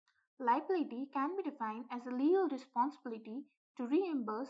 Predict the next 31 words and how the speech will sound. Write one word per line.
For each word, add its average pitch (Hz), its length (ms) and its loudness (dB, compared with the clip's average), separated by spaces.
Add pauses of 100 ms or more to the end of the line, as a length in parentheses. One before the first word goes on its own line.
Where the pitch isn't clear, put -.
(120)
the - 160 -8
injured 320 360 -2
party 240 340 4
for 233 140 -6
losses. 208 400 -8 (1120)
Now, 247 380 4 (600)
the 269 80 0 (100)
injury 285 500 0 (220)
can 349 220 4
be 330 160 2
real 240 300 -2 (100)
or 262 80 -4
perceived, 220 560 -8 (480)
but 247 180 -6
we 277 80 0
are 240 140 2
legally 294 400 4
obligated 226 680 -2 (120)
to 240 100 -4
reimburse 240 600 -2 (180)
the 226 60 -4
loss 220 300 0 (260)
caused 285 220 2
due 262 100 -4
to 240 100 -8
that 240 280 -8
injury, 240 460 -4 (280)
no 262 160 2
matter 240 300 0
its - 260 -14
type. 202 220 -8